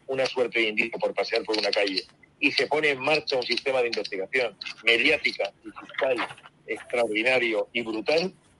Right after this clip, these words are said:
y cuando es un cargo público como Mónica Oltra o como Chimo Puig,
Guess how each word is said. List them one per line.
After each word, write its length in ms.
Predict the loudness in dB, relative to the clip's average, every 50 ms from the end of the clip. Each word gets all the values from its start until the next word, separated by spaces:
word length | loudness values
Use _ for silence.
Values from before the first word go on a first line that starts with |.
| _ _ -20 _ -20 -18 -16 -10 -4
y 120 | -4 -4
cuando 500 | -2 0 0 -2 0 0 0 2 4 4
es 140 | 2 2 -2 -6
un 140 | -10 -10 -4
cargo 320 | -2 -2 0 0 -2 -4
público 460 | -4 -2 -2 -2 -2 0 0 -2 -2
como 240 | -2 -4 -4 -4 -2
Mónica 380 | 0 0 0 0 0 2 2 4
Oltra 420 | 4 2 2 0 -2 -4 -4 -4 -6
o 120 | -10 -10
como 240 | -8 -8 -8 -8 -6
Chimo 320 | -4 -2 -2 0 -2 -2
Puig, 340 | -2 -2 -2 0 0 0 -2